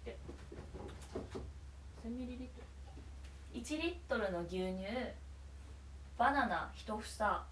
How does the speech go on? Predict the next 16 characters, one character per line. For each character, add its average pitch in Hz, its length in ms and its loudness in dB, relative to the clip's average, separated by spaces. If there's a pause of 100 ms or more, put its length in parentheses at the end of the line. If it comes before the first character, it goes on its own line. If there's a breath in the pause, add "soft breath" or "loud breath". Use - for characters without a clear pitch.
(880)
え 226 100 4
の 262 160 8
き 277 140 2
だ 226 220 8
け、 - 240 0 (680)
絹 254 240 4
豆 277 240 12
腐 - 240 -4
三 220 420 6
連 214 260 2
に 214 140 2
な 208 100 4
っ 202 60 -2
て 180 160 -6
る 156 100 -4
や 151 80 0